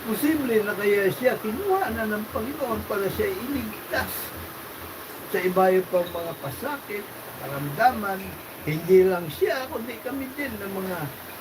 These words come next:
mahal niya sa buhay na nakapaligid sa kanya. Iniligtas din ng Panginoon.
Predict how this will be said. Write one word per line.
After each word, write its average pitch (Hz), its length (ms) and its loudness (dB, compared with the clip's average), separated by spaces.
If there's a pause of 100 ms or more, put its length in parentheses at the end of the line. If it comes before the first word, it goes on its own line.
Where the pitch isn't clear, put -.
(180)
mahal 175 320 4
niya 165 160 0
sa 170 80 2
buhay 151 480 0
na 135 320 -2
nakapaligid 143 720 0
sa - 80 -6
kanya. 120 360 -6 (440)
Iniligtas 175 640 0 (160)
din 170 160 -4 (720)
ng 147 140 2 (100)
Panginoon. 143 460 0